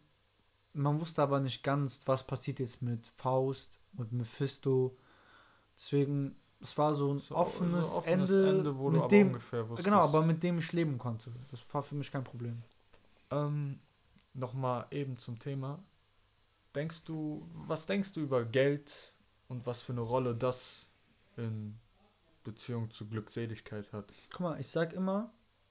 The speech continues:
Speaker 2: Welche Rolle das einnimmt?
Speaker 1: Also ich sag immer, ich will ich will nicht viel Geld haben. Ich will nur so viel Geld haben, dass ich mich frei fühlen kann. Dass ich zum Beispiel die Freiheit habe, zu sagen, „Guck mal,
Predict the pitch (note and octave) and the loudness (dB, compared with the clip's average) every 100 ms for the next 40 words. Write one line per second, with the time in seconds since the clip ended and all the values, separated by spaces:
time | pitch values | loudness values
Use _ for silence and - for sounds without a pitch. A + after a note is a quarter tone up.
0 | _ A2+ G#2 G#2+ G#2 G#2 F#2+ G2+ - G#2+ | _ -12 -10 -8 -8 -6 -8 -10 -12 -12
1 | A2 - _ _ _ _ _ _ - B2 | -14 -16 _ _ _ _ _ _ -12 -10
2 | A#2+ C#3+ D3+ D3+ C3+ - D3+ F3 G3 F#3+ | -4 -4 -2 -2 -2 -4 0 4 4 2
3 | - _ _ _ _ _ _ _ _ - | -4 _ _ _ _ _ _ _ _ -20
4 | - - G3 E3 C3+ - - B2 B2+ B2 | -16 -2 2 2 0 -2 -4 -2 2 0
5 | A#2+ A#2+ A2+ A2 G#2+ _ - - _ - | 0 -6 -6 -8 -14 _ -20 -20 _ -20
6 | _ - - - - - F#3+ G3 D#3 F#3 | _ -20 -20 -20 -18 -2 6 6 8 6
7 | G3+ - C#3+ C#3+ F#3 G#3 - G3 G3 G3+ | 4 0 -2 4 4 4 -2 -4 -2 -2
8 | A#3 A#3 - _ _ C#3 B2+ - C3 - | -2 -6 -14 _ _ 0 0 0 -2 -4
9 | - C3 B2+ - A#2 A2+ - A#2 A#2 - | -2 0 0 0 -2 -2 -4 -10 -10 -14
10 | - - - - B2+ A2+ D3 C#3+ - C3+ | -20 -20 -20 -8 -6 -2 0 0 0 -4
11 | B2 D3+ D#3+ D#3+ D#3+ E3 D3+ D#3+ E3 - | -2 2 4 4 4 2 2 0 -4 -8
12 | B2 B2+ C3+ C#3 D3 D3 - - _ - | -2 2 4 4 2 -4 -8 -20 _ -14
13 | - C#3 D#3 D#3 D3+ | -8 0 4 4 2